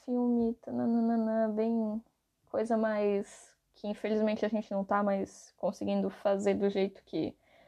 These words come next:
se fazia lá em mil novecentos e oitenta e nove, mas eu, <laughs> sei lá, ela é legal, ela é uma das personagens legais, mas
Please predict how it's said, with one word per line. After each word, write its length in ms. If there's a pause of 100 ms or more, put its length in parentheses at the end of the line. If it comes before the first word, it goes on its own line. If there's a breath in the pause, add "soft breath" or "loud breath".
(140 soft breath)
se 140
fazia 520
lá 180
em 120
mil 400
novecentos 840
e 40
oitenta 480
e 20
nove, 580 (460 soft breath)
mas 720 (1120)
eu, 520 (260)
<laughs> 1040
sei 140
lá, 160
ela 180
é 40
legal, 680
ela 260
é 240 (360)
uma 160
das 160
personagens 560
legais, 720 (520 soft breath)
mas 240